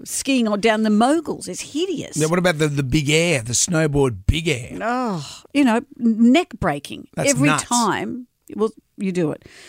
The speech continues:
Speaker 1: Speaking of nuts, this is the side effect of some of the sports you don't think about.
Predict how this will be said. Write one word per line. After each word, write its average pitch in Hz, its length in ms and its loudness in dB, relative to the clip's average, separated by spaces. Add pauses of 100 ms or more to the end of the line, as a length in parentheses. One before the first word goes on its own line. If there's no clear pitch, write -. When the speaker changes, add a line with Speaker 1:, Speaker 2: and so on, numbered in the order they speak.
Speaker 1:
Speaking 302 400 2
of 147 100 -4
nuts, - 340 -8 (360)
this 339 240 4
is 381 80 4
the 240 120 -4
side 226 360 2
effect - 320 -10
of 156 80 -4
some 175 200 2
of 170 60 2
the 160 60 0
sports - 360 -6
you 175 60 0
don't 156 220 0
think 175 200 -4
about. 139 320 -4